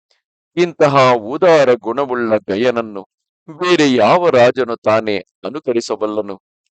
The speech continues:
ಇದೇ ಆ ಗಯನ ಗುಣಗಳನ್ನು ವರ್ಣಿಸಿರತಕ್ಕ ಶ್ಲೋಕಾರ್ಥಗಳು. ಓ ಪರೀಕ್ಷಿತ್ ರಾಜ,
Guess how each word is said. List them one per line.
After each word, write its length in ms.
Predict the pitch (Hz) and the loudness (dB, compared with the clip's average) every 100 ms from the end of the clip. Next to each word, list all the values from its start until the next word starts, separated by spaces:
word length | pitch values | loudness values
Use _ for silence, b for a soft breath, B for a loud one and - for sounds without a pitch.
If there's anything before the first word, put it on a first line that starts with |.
| _ - | _ -12
ಇದೇ 420 | 151 139 120 - _ _ _ | -4 0 0 -2 _ _ _
ಆ 220 | 113 104 | 4 4
ಗಯನ 560 | 104 - 113 165 139 110 | 2 0 2 2 2 -2
ಗುಣಗಳನ್ನು 800 | 95 98 131 127 113 107 107 95 | -4 -4 -4 -2 0 -2 -4 -8
ವರ್ಣಿಸಿರತಕ್ಕ 1000 | 95 117 143 - 107 - 98 _ 85 87 | -8 -8 -10 -6 -6 -4 -6 _ -2 -2
ಶ್ಲೋಕಾರ್ಥಗಳು. 1000 | - - 98 - 135 - - 107 101 95 - _ _ b b b b b _ 151 | -6 -12 -12 -12 -18 -20 -12 -8 -8 -10 -16 _ _ b b b b b _ -2
ಓ 200 | 147 131 | 0 0
ಪರೀಕ್ಷಿತ್ 680 | 127 127 120 - 131 101 | 0 0 -2 -4 -4 0
ರಾಜ, 260 | 110 117 | 2 2